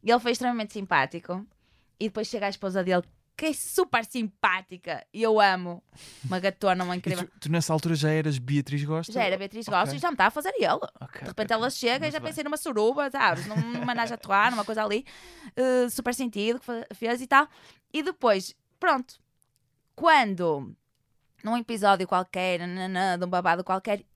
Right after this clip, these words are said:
Speaker 1: e ele arranjou o meu número e ele ligou-me às nove e meia da noite para a minha casa, para o meu telemóvel. E eu não sabia que era ele. Liga-me um indivíduo. "Tens o telefone a estranhos?"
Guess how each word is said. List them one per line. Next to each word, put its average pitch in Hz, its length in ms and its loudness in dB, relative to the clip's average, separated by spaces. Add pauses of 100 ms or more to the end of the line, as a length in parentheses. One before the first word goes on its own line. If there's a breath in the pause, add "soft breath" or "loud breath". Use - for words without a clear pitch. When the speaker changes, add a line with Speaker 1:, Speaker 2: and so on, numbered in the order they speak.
Speaker 1:
e 247 180 0
ele 254 180 4
arranjou 247 260 -6
o 226 40 -4
meu 233 100 -2
número 226 220 -2
e 226 40 -2 (120)
ele - 20 -6 (140)
ligou-me 226 360 2
às 208 120 0
nove 208 160 -2
e 208 40 -8
meia 202 160 -4
da 214 100 0
noite 214 300 -2 (920)
para 226 80 -4
a - 20 -4
minha 254 160 -4
casa, 208 520 2
para - 100 -8
o - 20 -8
meu 170 80 -10
telemóvel. 196 540 0 (580 soft breath)
E 247 40 -8
eu 254 60 -4
não 294 60 -6
sabia 285 180 -6
que 285 80 -6
era 294 100 0
ele. 269 400 4 (160)
Liga-me 220 240 0
um 226 40 -2
indivíduo. 254 640 0 (1900 loud breath)
"Tens - 200 -2
o 277 80 -6
telefone 220 340 0
a - 20 0
estranhos?" 196 840 0